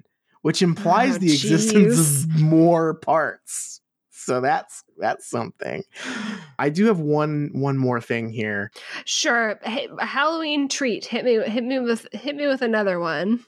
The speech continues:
Speaker 1: Hit you with one more Halloween treat. Okay. We have how to bring Hogwarts, how to bring a Hogwarts Halloween to your Muggle school. This is,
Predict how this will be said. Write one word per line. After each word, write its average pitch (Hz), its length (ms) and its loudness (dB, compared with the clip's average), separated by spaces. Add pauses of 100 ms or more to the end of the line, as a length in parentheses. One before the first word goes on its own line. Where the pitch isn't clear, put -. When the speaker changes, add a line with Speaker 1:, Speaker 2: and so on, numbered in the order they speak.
Speaker 1:
Hit 180 280 -2
you 202 180 6
with 156 180 4
one 151 320 0
more 151 220 0
Halloween 131 560 -2
treat. - 400 -2
Okay. 104 480 -4 (380)
We 131 140 0
have 123 720 -2 (320)
how 202 360 0
to 269 100 -2
bring 180 420 0
Hogwarts, 131 1040 -4 (200)
how 190 180 -2
to 339 80 4
bring 180 300 2
a 110 140 -6
Hogwarts 156 480 0
Halloween 131 680 0 (340)
to - 140 2
your 135 220 4
Muggle 143 420 0
school. 127 640 -2 (600)
This 170 160 0
is, 131 300 2